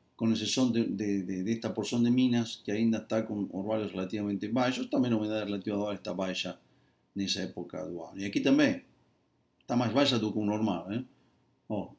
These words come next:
aqui nove de orvalho, doze de orvalho em Goiás. Mas já indo para Mato Grosso,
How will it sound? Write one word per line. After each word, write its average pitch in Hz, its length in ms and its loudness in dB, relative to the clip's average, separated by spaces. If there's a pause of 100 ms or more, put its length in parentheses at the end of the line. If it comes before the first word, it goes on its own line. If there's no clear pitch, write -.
(240)
aqui 92 460 -4 (160)
nove 117 260 2
de 104 80 0
orvalho, 113 560 4
doze 110 300 -2
de 104 60 -6
orvalho 101 420 0
em 90 40 -4
Goiás. 90 540 -8 (380)
Mas 127 180 6
já 147 100 8
indo 147 180 8
para 123 180 4
Mato 123 260 2
Grosso, 147 560 4